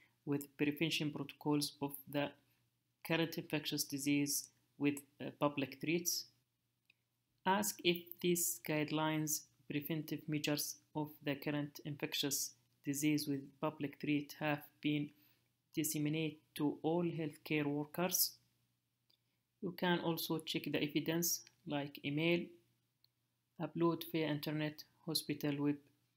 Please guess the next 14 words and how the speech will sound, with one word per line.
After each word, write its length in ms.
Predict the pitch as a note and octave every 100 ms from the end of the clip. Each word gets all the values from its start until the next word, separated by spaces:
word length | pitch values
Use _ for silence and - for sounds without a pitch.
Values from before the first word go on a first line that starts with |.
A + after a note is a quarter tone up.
| _ -
portal, 380 | D3 D3 D3+ C#3+ - _ _ _
et 160 | D3 C#3
cetera. 240 | - C#3+ - _ _ _ _ _ _ _ _ _ _ _ _ _ _ _ _ _ -
And 280 | G3 G3 F3+
you 200 | F3 F3
can 460 | F3 E3+ E3 E3 -
also 320 | - - D#3+
check 260 | D#3 - D#3 -
if 100 | D3 _
there 240 | - D3+ D3 - _ _ -
any, 440 | F3 F3 F3+ - -
uh, 420 | D3 D3 C#3 C#3
memo 460 | C#3 D#3+ E3 D#3+ D#3+
circular 520 | D#3+ D#3 - D#3 D3+